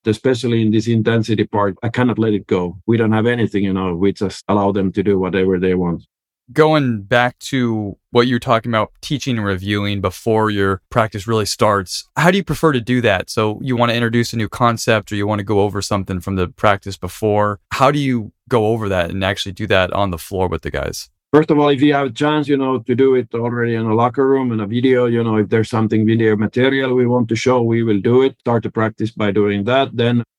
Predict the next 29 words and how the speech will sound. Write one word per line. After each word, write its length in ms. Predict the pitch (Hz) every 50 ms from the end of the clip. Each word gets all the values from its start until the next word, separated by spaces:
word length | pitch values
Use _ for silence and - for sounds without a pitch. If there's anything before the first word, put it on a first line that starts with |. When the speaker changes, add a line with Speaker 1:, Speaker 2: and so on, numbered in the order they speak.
| _ -
Speaker 1:
immediately 500 | 101 110 123 131 131 123 120 107 117 117
walk 300 | 110 110 117 120 117 117
to 140 | - 117 107
the 100 | 107 104
court, 380 | - - 127 127 131 123 113 -
put 180 | 120 113 113
together, 380 | - 113 113 127 123 117 123 120
you 160 | 117 117 117
know, 180 | 117 113 110 107
these 380 | 110 113 110 107 - - - _ _ _ _ _ _ -
little 240 | 113 127 131 131 123
details, 500 | 117 123 135 139 123 117 131 123 123 110
what 200 | 117 110 107 -
we 100 | 117 113
want 240 | 110 110 110 107 -
to 160 | - 110 104
achieve 340 | 101 - - 127 127 113 104
today 300 | - 120 120 117 117 113
in 60 | 110
the 80 | 107 104
practice, 460 | - 120 120 127 127 - - 120 107
what 160 | 107 104 101
we 160 | 101 107 110
want 220 | 104 101 101 95 -
to 100 | 101 101
add. 340 | - 113 - 104 104 117 - _
Is 160 | - 113 110
it 140 | 127 120 117 117 -
some 580 | - 127 110 107 107 101 101 104 104 104 95